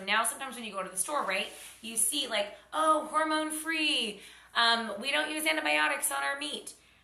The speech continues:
That is really something that comes to you. And that's why... I'm not against eating meat by any means, but that's why eating more plants can help. Um, there is definitely a comparison of two distinct Western populations revealed significant differences in the diversity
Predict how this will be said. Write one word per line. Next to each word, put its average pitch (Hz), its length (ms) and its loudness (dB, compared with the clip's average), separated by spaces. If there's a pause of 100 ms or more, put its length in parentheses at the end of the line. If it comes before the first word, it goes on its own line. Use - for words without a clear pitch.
(160)
That 226 320 6
is 226 200 -2
really 240 340 -4
something 214 440 0
that 190 180 0
comes 202 400 -2
to 320 260 -4
you. 180 220 -8
And 196 100 -2
that's 269 220 2
why... 247 500 4 (460)
I'm 254 160 4
not 240 120 6
against 202 300 -2
eating 180 200 -8
meat 190 180 -8
by 165 180 -2
any 190 180 -4
means, 175 240 -10 (200)
but 208 100 -12
that's 247 160 6
why 262 160 2
eating 226 260 -4
more 185 140 -4
plants 247 420 -2
can 185 140 -4
help. 185 480 0 (540)
Um, 214 360 4
there 247 200 6
is - 140 2
definitely 247 340 4
a 226 40 -6
comparison 214 520 -2
of 180 100 -6
two - 140 -10
distinct 190 440 -8
Western 226 440 0
populations 180 880 -8 (320)
revealed 240 420 -2
significant 226 680 -6
differences 185 640 -6
in 185 100 -10
the 175 80 -4
diversity 180 1200 -6